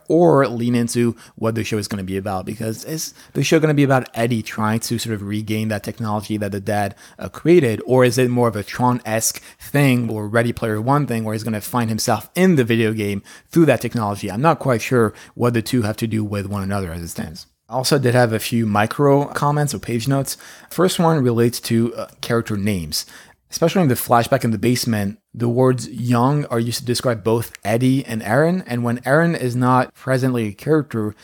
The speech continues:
using the word young Aaron when you're also using young Eddie can be confusing, because when you do a quick read-through,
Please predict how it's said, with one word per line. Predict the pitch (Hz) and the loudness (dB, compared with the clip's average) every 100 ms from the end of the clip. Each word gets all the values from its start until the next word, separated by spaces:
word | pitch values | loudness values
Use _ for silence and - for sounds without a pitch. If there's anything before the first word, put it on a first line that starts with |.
| - - | -20 -6
using | 120 151 185 | -2 2 2
the | 147 | 4
word | 131 139 120 | 4 2 0
young | 104 127 131 127 - | -2 0 0 -2 -2
Aaron | 123 127 98 98 101 - _ _ | 2 2 0 -4 -8 -12 _ _
when | - 117 120 | -12 -2 0
you're | 117 | 0
also | 107 113 - | 0 0 2
using | 135 131 131 135 | 2 2 2 2
young | 117 117 - | 2 0 0
Eddie | 127 147 | 2 2
can | 139 | 2
be | 117 | -2
confusing, | - 107 123 110 101 | -4 -4 -2 -2 -4
because | 95 110 107 - | -6 -6 -6 -8
when | 127 120 | -4 -2
you | 120 | 0
do | 117 | 0
a | |
quick | - - 180 - | 0 2 2 2
read-through, | 131 151 - 117 101 | 2 2 0 -4 -4